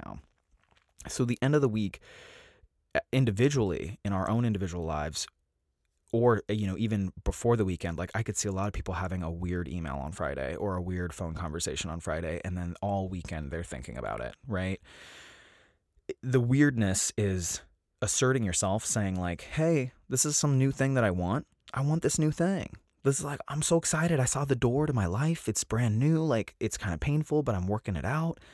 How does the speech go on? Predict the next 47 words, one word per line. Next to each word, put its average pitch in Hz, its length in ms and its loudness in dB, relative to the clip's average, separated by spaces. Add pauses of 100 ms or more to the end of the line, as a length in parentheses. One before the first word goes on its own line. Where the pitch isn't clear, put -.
(380)
And 110 420 2
Saturn, 113 640 2 (100)
which - 200 -4
could 104 120 -4
be 95 160 -2
anybody, 92 460 2
it 73 60 -6
could 85 140 -6
be 80 120 -2
a 65 60 -2
father 107 320 0
figure, 110 400 -2
definitely, 90 560 -4
it 113 60 -6
could 98 100 -6
be 98 60 -2
a - 20 -2
father 82 260 -2
figure, 90 400 -4
an 87 80 -4
authority 107 320 0
figure, 95 540 -2
a 87 60 -4
partner, 95 540 0 (380)
could 107 180 -2
say, 107 220 4
like, 95 240 2 (340)
"No," 127 280 -4 (400)
or, 98 340 2
"I 101 120 2
don't 113 140 2
agree," 123 360 -4 (180)
or, 92 440 0
"Here, - 220 0
I'm 92 120 0
gonna 92 160 -2
challenge 120 560 0
you 80 80 -4
very 92 260 0
directly 87 720 -2
on 82 320 -4
this 80 200 -4
new 85 180 -2
vision 78 360 -2
that 60 160 -8
you - 80 -4
have," 50 460 -8